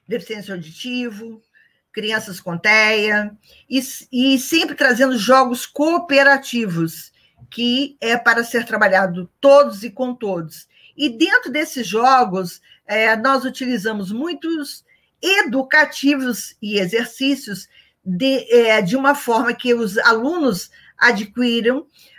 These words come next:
a abstração, a decomposição, e para chegar, então, nos conceitos que nós estávamos tentando,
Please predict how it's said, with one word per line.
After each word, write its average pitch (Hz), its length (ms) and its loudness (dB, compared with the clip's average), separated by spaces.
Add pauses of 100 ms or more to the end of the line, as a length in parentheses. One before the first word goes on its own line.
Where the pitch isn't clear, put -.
(140)
a 196 460 6
abstração, 247 960 0 (240)
a 208 200 2
decomposição, 233 1160 -4 (460)
e 269 600 -4 (260)
para 254 200 2
chegar, 220 640 2 (600)
então, 226 840 -2
nos 247 680 -2
conceitos 277 760 0
que 254 120 -8
nós 233 260 -2
estávamos 220 580 -2
tentando, 240 640 -4